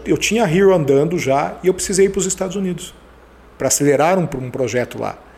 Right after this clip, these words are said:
E como é que eu deixo um negócio aqui? Então eu tenho meu irmão cuidando da Hero pra mim e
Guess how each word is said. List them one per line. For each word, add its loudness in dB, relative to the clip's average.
E -20
como -2
é 4
que -4
eu 2
deixo 2
um 0
negócio 2
aqui? -6
Então -2
eu -6
tenho 0
meu 2
irmão 0
cuidando -2
da -4
Hero -8
pra -8
mim -8
e -2